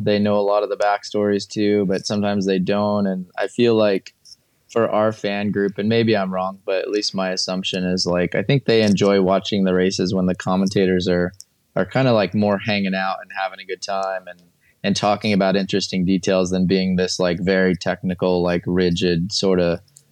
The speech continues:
vibe. So I think, you know, you gotta have a little bit of all of that. Um, and I think by the last few races, like, the three of us were kind of finding our groove. So it was, uh, yeah, it was fun.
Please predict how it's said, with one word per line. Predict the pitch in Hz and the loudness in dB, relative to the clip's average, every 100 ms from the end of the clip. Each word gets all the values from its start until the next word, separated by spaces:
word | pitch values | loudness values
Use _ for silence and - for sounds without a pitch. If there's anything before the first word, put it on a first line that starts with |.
| - | -2
vibe. | 87 90 87 87 85 | 2 2 2 0 0
So | - 95 | 0 2
I | 92 | 2
think, | 98 104 98 - | 0 -2 -2 -4
you | 101 | 0
know, | 95 | 2
you | 95 | 2
gotta | 113 113 | 2 0
have | 104 | 0
a | 95 | 0
little | 95 98 92 | 0 0 0
bit | 92 90 | 0 -2
of | 87 | -2
all | 92 95 | -2 -2
of | 98 | -2
that. | 107 113 - _ - | -4 -4 -8 _ -8
Um, | 98 92 92 | -6 -4 -4
and | 92 | -4
I | 92 | -4
think | 101 95 | -6 -4
by | 95 | -2
the | 90 | 0
last | 90 90 - | 0 -2 -2
few | 95 | 0
races, | 90 90 - 90 90 | 0 0 -2 -4 -4
like, | 87 | -4
the | 98 | -4
three | 92 90 | -2 0
of | 87 | 0
us | 87 87 | -2 -4
were | - | -6
kind | - 90 | -4 -4
of | 87 | -2
finding | 92 90 90 | -2 -2 -2
our | 87 | -2
groove. | 87 92 92 - | 0 2 2 0
So | - 90 90 - - - _ _ | 0 0 -2 -8 -18 -18 _ _
it | 98 | 0
was, | 98 92 92 | 2 2 2
uh, | 87 87 92 | 2 0 0
yeah, | 120 107 | 0 2
it | |
was | 92 - | 0 -2
fun. | 110 104 | -2 -2